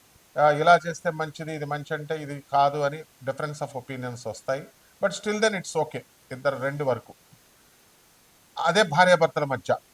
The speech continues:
అనుకుందాం, భార్యాభర్తల భర్త కా-, కావాలనుకుంటే ఏదో ఒకటి చేయాలనుకుంటే చేసి పడేస్తాడు. అలా ఇద్దరు వచ్చినప్పుడే సమస్య అంటే ముగ్గురు వచ్చినప్పుడు ఇంకా too many cooks spoil the bath.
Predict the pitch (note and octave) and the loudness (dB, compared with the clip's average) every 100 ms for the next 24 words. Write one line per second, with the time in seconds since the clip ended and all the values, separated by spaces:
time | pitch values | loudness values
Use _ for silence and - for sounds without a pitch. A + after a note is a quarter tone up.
0 | _ _ C#3 C#3 C#3 A#2 G#2 _ C3+ D3 | _ _ -6 -4 -4 -4 -6 _ 4 6
1 | D#3 D#3 D#3 D3+ B2+ C#3 - E3 D3+ C#3 | 4 2 -2 -2 2 2 0 -2 2 0
2 | - B2+ C#3 D3+ D#3+ D3+ D3+ D#3+ E3 D3+ | -2 -2 2 4 2 -2 -10 -6 -4 -2
3 | D#3 D3 D3+ D#3 E3+ E3 C#3+ C#3+ B2 - | -2 -2 -2 -4 -8 -6 -6 -4 -6 -8
4 | G2+ F#2 _ _ _ _ _ _ _ - | -14 -16 _ _ _ _ _ _ _ 0
5 | E3 A#3 G3+ F3 F3+ D#3+ - G#3+ G#3 G3+ | 6 10 10 8 6 0 0 0 0 -4
6 | G3 G3+ G#3 G3 F#3 F#3 F#3+ F3+ G3 E3+ | -2 0 0 -2 -8 -8 -6 -4 -4 -4
7 | E3 G#3 G3+ F#3+ F3+ D3+ B2+ B2 - D3+ | -2 -2 -2 -6 -10 -10 -6 -6 -6 -8
8 | E3+ F3 F3+ G#3+ - _ _ G#3+ G#3 - | -6 -6 -6 -10 -12 _ _ -10 -10 -4
9 | E3 D3+ C#3+ C#3+ F3 F#3+ B2+ | 2 4 2 2 6 6 4